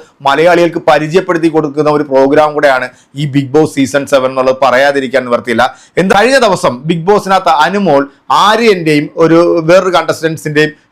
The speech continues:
ചില കുൽസിത പ്രവർത്തികൾ, ആ, ഈ പുതപ്പിനടിയിൽ കണ്ടപ്പോഴത്തേക്ക് അത് വിളിച്ചു പറഞ്ഞു.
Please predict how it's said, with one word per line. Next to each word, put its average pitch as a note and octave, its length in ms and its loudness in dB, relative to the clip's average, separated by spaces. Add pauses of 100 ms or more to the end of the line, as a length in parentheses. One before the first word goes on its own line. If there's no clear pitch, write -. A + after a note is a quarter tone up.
ചില D#3+ 120 2 (200)
കുൽസിത G3+ 360 -2 (120)
പ്രവർത്തികൾ, D#3+ 460 0 (200)
ആ, C3+ 120 2
ഈ - 20 -2 (100)
പുതപ്പിനടിയിൽ D#3+ 640 0
കണ്ടപ്പോഴത്തേക്ക് C#3+ 540 -2
അത് C#3 140 -4
വിളിച്ചു C#3 320 -6
പറഞ്ഞു. C3+ 240 -2